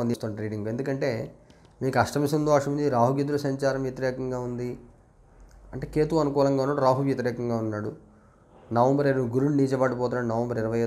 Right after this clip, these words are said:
తారీఖున. అయినప్పుడు కూడా మీకు ఈ పదిహేను రోజుల కాలం మాత్రం బాగానే కనబడుతోంది. చూద్దాం మిగతా రీడింగ్స్. మీకు ఆర్థికంగా మీకు ఎలాగుంటుంది?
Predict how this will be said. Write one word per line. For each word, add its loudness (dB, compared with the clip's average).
తారీఖున. -4
అయినప్పుడు -4
కూడా -2
మీకు 0
ఈ -8
పదిహేను 2
రోజుల 0
కాలం 0
మాత్రం -2
బాగానే 6
కనబడుతోంది. -2
చూద్దాం 0
మిగతా -6
రీడింగ్స్. -10
మీకు 4
ఆర్థికంగా 4
మీకు -2
ఎలాగుంటుంది? -6